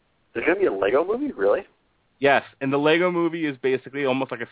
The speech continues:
Speaker 2: send-up of The Matrix. It looks hilarious.
Speaker 1: Okay, anyway. Message sent. Um, <laughs> God damn it, I know that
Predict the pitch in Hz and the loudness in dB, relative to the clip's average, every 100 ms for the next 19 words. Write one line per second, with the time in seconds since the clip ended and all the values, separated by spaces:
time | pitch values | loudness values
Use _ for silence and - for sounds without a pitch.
0 | - 120 120 117 95 104 101 101 - 82 | 2 2 2 0 -2 0 0 -2 -4 -10
1 | - 98 110 - 110 92 90 82 78 - | -10 -6 -6 -4 2 4 4 2 -4 -10
2 | _ _ _ _ _ _ _ _ _ - | _ _ _ _ _ _ _ _ _ -4
3 | 165 156 110 92 _ _ - 117 101 98 | 0 2 2 0 _ _ -2 2 2 0
4 | - _ - - - - _ _ _ _ | -4 _ -20 -20 -20 -20 _ _ _ _
5 | _ - 120 120 - - - 98 90 - | _ -2 0 0 -6 -8 0 0 0 -8
6 | _ - 110 110 113 - - - - _ | _ 0 2 2 -2 -12 -12 -14 -14 _
7 | _ - - - - - _ - - - | _ -14 -12 -14 -20 -20 _ -20 -20 -4
8 | - 98 - 98 95 98 101 95 | 0 0 2 2 4 4 4 2